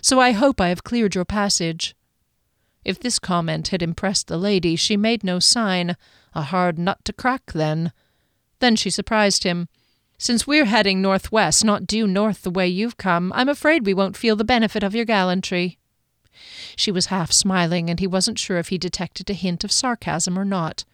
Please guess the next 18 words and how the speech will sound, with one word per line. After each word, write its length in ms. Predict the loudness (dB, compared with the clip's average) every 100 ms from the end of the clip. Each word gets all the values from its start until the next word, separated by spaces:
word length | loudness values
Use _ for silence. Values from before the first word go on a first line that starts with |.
| _ _ -6
He 140 | -4
decided 560 | 0 0 0 0 -2 -4
he 120 | -6
hadn't. 520 | -4 -6 -6 -6 -10 _ _ _ _ _ _ -20 -14 -6
The 140 | -4 0
halfling 460 | -2 0 -4 0
spoke 420 | 0 2 0 0
in 60 | -2
a 60 | -2
clear 340 | -4 0 0
voice 420 | 0 -2 -2 0 -2
that 160 | -2
would 120 | -4 -2
be 120 | 0
suited 420 | 0 0 -4 -6
to 80 | -6
the 100 | -2
stage. 680 | -2 0 0 0 -2 -6